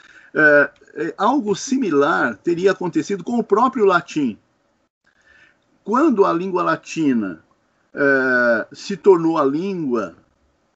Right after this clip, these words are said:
de um, né, de uma, no início de uma monarquia, né, de, é, mas depois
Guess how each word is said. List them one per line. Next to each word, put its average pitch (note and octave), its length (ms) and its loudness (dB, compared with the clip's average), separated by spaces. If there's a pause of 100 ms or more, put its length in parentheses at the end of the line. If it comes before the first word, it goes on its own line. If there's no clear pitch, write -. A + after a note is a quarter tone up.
(100)
de D3+ 140 -6
um, B2+ 580 -4 (920)
né, C#3+ 260 -2
de B2 160 -4
uma, G2 580 -4 (580)
no C3+ 500 -4
início F#3+ 360 2
de F3+ 80 0
uma E3 200 2
monarquia, C#3+ 840 0
né, D3 280 -4
de, A2+ 460 -6
é, G2 440 -4
mas C3+ 240 2
depois D3+ 680 0